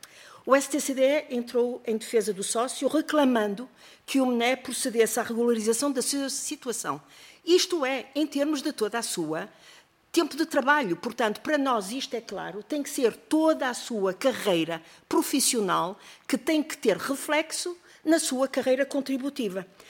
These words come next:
assumindo, como a lei assim o determina, a responsabilidade pelo pagamento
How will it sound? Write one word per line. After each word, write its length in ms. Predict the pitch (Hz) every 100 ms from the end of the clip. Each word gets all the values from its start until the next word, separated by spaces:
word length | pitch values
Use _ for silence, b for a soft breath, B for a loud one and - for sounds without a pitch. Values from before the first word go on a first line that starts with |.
| B B
assumindo, 720 | B 302 - 302 247 226 254 370 - _ _ -
como 200 | 202 180
a 40 |
lei 240 | 226 254
assim 280 | 202 - 214
o 60 | 190
determina, 680 | 185 196 208 226 262 285 285
a 80 | 277
responsabilidade 1000 | 285 - 302 269 269 240 233 196 180 175
pelo 180 | 285
pagamento 680 | 277 269 233 190 160 170 180